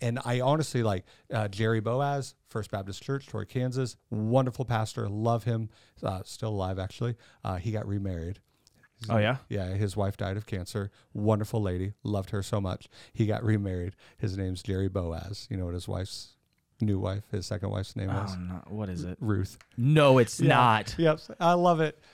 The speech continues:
Speaker 1: So Boaz got
Speaker 2: That
Speaker 1: his
Speaker 2: marriage
Speaker 1: Ruth.
Speaker 2: was
Speaker 1: Uh,
Speaker 2: ordained by
Speaker 1: yes,
Speaker 2: the
Speaker 1: there it
Speaker 2: Lord.
Speaker 1: is. So, um, but he, he baptized me when I was nine, and my older brother got baptized then,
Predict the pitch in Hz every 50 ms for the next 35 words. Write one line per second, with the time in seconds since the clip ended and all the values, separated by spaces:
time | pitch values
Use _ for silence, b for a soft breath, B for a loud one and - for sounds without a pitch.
0 | b b - 170 165 147 143 156 - - - 143 131 160 160 170 170 160 165 165
1 | 151 151 156 160 151 156 165 156 156 156 151 143 135 117 131 135 - 139 143 139
2 | 127 98 - 151 143 147 - 160 160 156 160 147 139 143 123 135 127 123 143 143
3 | 143 139 139 127 127 120 120 107 104 B B B B B B - - 151 135 123
4 | 117 110 b b b b b b 131 123 123 113 113 110 - 139 135 - - 160
5 | 170 - 127 151 160 143 147 139 139 131 - 147 147 147 - 156 147 139 117 98
6 | 90 87 85 - 117 127 139 156 170 185 190 190 160 - b b b b - 107
7 | 107 113 117 - - 98 98 101 101 101 104 98 92 107 131 143 147 135 139 135
8 | 135 139 139 135 - - 139 139 139 127 - - 135 135 143 143 139 139 139 135